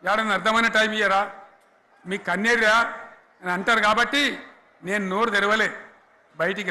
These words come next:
రాలే. కృష్ణా జలాల మీద గడబడి జరిగితే ఒక్కసారి అక్కడ నాయకులు తీరకపోతే నల్లగొండలో పోయి ఒక గర్జన చేసి వచ్చినా కానీ నేను ఎక్కడ బయటికి రాలే, మాట్లాడలే. కానీ ఏడాది అర్థం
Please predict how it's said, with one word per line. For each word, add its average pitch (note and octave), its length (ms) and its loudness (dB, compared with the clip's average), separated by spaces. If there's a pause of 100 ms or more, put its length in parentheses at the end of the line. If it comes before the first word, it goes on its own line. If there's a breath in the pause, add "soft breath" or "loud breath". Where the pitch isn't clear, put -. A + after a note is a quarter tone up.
రాలే. F3 240 2 (880)
కృష్ణా F3 280 -2 (120)
జలాల A#3 300 4
మీద A3+ 180 2
గడబడి G#3+ 320 2
జరిగితే A3 300 2 (760)
ఒక్కసారి G#3 400 2
అక్కడ A#3 240 0
నాయకులు A3 380 2
తీరకపోతే A3 500 0 (680)
నల్లగొండలో A#3+ 480 4
పోయి B3 140 6
ఒక A3+ 180 0
గర్జన G#3 320 2
చేసి G#3+ 140 0
వచ్చినా G3+ 300 -2
కానీ G#3+ 200 2 (500)
నేను F#3 160 -4
ఎక్కడ A3 160 0 (100)
బయటికి F#3+ 340 0
రాలే, F3 240 2 (600)
మాట్లాడలే. G3 640 0 (760)
కానీ G#3 180 -2 (120)
ఏడాది A3+ 300 2
అర్థం A3+ 180 0